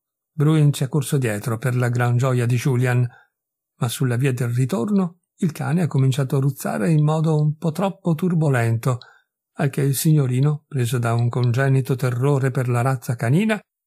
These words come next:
è scoppiato in lacrime. Stare all'aperto era così poco piacevole che abbiamo trascorso la mattinata in casa.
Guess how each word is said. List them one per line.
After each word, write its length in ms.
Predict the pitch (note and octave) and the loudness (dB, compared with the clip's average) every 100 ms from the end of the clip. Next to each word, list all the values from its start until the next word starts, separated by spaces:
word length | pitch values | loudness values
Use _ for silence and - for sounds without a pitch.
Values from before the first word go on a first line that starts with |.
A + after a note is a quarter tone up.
| _ _ _ | _ _ _
è 120 | B3 | -6
scoppiato 680 | - - A#3 - B2 A#2+ D#3 | -6 -4 -6 -2 -2 0 2
in 140 | C#3 | 2
lacrime. 720 | A#2 G2 F#2+ B2 A2 G#2+ A2 - _ _ _ _ _ _ _ _ _ _ | 2 -2 -6 -4 -2 -2 -6 -10 _ _ _ _ _ _ _ _ _ _
Stare 340 | - - B2 | -12 -6 -2
all'aperto 540 | A#2+ A#2 A2 D#3 D#3+ D3 | -2 -2 -2 -2 -2 -2
era 180 | A#2+ A#2 | -2 -2
così 280 | C#3 C#3 | -2 -2
poco 280 | F3 A3 F3 | -2 -4 -4
piacevole 600 | D3 A#2 A#2+ A#2 C#3 D#3 D3+ _ _ _ _ | -2 -2 0 0 0 -2 -6 _ _ _ _
che 80 | - | -6
abbiamo 300 | F3+ F#3+ F3+ | -2 0 0
trascorso 560 | F#3 F3 - B2 - | 0 -2 -2 -4 0
la 100 | C#3+ | 0
mattinata 640 | C#3+ D3+ - D#3+ A3+ F3 F#3 | 2 0 0 -2 -2 -2 0
in 200 | E3+ E3 | 2 2
casa. 640 | B2 G#2 G2 G#2+ G#2+ G#2+ | 0 -4 -4 -2 -2 -4